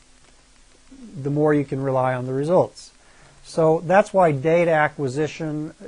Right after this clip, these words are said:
using data to tune a model, uh, and so forth,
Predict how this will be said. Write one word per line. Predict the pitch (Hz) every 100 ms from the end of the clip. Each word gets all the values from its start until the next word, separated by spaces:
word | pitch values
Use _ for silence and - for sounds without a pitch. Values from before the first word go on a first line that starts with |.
| -
using | 170 139 131 131
data | 127 139 131
to | 120 131 127
tune | 131 151 156
a | 151
model, | 143 147 143 143 139 - _ _ - _
uh, | 180
and | 147 135 127 123 135 143 131
so | 151
forth, | 143 135 123